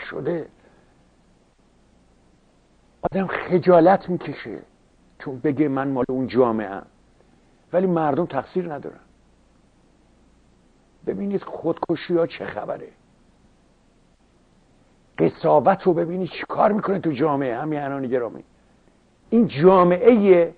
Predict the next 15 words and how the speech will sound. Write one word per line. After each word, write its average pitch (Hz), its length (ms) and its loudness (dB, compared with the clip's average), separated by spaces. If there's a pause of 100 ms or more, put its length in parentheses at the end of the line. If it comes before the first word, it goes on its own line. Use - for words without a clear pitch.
(580)
که 196 120 2
گفتم 180 440 4
من 160 220 -2
یکی 190 220 0
از 160 160 2
اقوام 156 640 0
مادریم 143 580 2
خلبان 147 840 2 (480)
شرکت 180 520 -2
هواپیمایی 160 800 0 (220)
پارس 180 340 8
بود، 139 220 -8
اون 156 140 -6
خیلی 147 260 -2
قدیم. 120 280 0